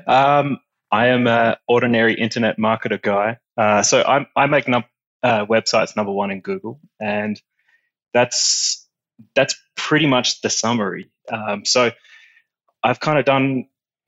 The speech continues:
every level of S E O, I suppose. I'm really into the tech side, so I obsess over the, the, um, how well optimized a website is from a technical point of view. But content is really my background,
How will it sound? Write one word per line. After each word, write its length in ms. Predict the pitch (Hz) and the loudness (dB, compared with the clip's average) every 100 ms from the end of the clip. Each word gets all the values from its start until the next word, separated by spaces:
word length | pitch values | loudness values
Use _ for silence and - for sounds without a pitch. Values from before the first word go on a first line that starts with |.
| - | -2
every 260 | 117 127 | 0 0
level 260 | 120 127 135 | 0 0 -2
of 120 | 135 | -4
S 180 | 143 - | -4 -4
E 80 | 143 | -2
O, 140 | 156 | 0
I 80 | 151 | 0
suppose. 560 | 143 160 151 165 143 - | -2 -4 0 0 0 -2
I'm 200 | 123 127 | 0 2
really 240 | 131 127 | 2 2
into 180 | 123 123 | 0 -2
the 80 | 110 | -6
tech 320 | - 110 - | -2 -2 -2
side, 400 | - 131 143 139 | -2 0 0 0
so 180 | - 101 | -2 0
I 200 | 104 101 | 0 -2
obsess 520 | 107 - - 104 98 101 | -6 -6 -2 0 0 -2
over 220 | 95 92 | -2 -4
the, 140 | 90 - _ _ | -10 -12 _ _
the, 300 | 196 185 180 - | -8 -8 -8 -12
um, 280 | 95 90 92 | -14 -16 -16
how 280 | - - 104 | -12 -4 -2
well 340 | 98 98 98 - | 0 0 -2 -2
optimized 640 | 95 - 98 98 98 - | -6 -6 -8 -6 -6 -8
a 40 | 95 | -6
website 440 | 95 - 98 90 | -6 -4 -4 -4
is 120 | 95 | -6
from 160 | - 95 | -10 -12
a 60 | 90 | -12
technical 420 | - 127 135 135 | -10 -10 -8 -8
point 260 | - 147 | -4 -4
of 80 | 143 | -4
view. 240 | 151 175 170 _ _ | -4 -6 -8 _ _
But 200 | 107 98 - | 0 0 -4
content 460 | - 120 123 113 98 | -4 -2 0 -2 -2
is 120 | - | -4
really 360 | 98 92 92 95 | -4 -4 -4 -4
my 120 | 92 | -6
background, 600 | - 92 - 120 156 | -2 -4 -2 -4 -4